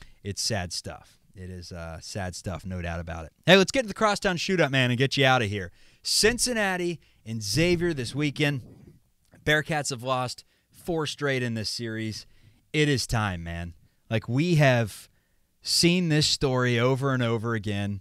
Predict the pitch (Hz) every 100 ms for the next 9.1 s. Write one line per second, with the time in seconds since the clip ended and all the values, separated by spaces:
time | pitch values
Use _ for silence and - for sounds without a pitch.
0 | _ _ _ - 110 117 165 - 151 139
1 | - 135 131 120 104 107 - 147 147 143
2 | 120 117 139 131 120 123 - 120 120 120
3 | - 120 123 120 113 107 107 123 113 110
4 | 98 - 107 98 101 101 98 - _ _
5 | _ - 135 143 147 131 110 131 117 90
6 | 90 95 101 98 117 - 113 101 95 _
7 | _ _ - 165 147 135 120 113 110 -
8 | 101 104 - 117 110 110 107 - 104 95